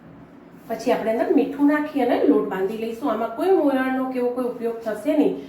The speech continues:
અને આ જો તમારે સ્વીટ બનાવવી હોય તો તમે આ સ્ટેજે દળેલી ખાંડ એડ કરી શકો અને દૂધથી લોટ બાંધવાનો. પણ આપણે આ મીઠાવાળી ચા જોડે ખાવા માટે પૂરી બનાવી રહ્યા છીએ,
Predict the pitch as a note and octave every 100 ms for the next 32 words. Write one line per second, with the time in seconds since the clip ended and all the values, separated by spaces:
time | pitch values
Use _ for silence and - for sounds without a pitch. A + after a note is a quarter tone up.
0 | - - - C#4+ D#4+ - A3+ A3+ C4 -
1 | C#4+ D4+ D4 E4 E4 A#3+ G#3+ G#3+ B3 B3+
2 | B3 A3+ - - A3 E4+ C4 G3+ G#3+ -
3 | - - G#3 F#3 F3 - F3 F3 - F3+
4 | - - - - - B3+ A#4 C#4 C#4 -
5 | A#3+ G3 F3 F3 E3+ F3+ F3 F3 - -
6 | - - A3 G#3+ A#3+ A#3+ A#3 B3 A3+ -
7 | C#4+ B3+ G#3+ C#4 C#4+ A#3 A3+ A#3+ G#3+ G#3+
8 | G#3 G3+ G3 G3+ G3 - - - - -
9 | - - - A3+ A3 G#3 G3 G3+ G#3 G#3+
10 | A3 A3 F#4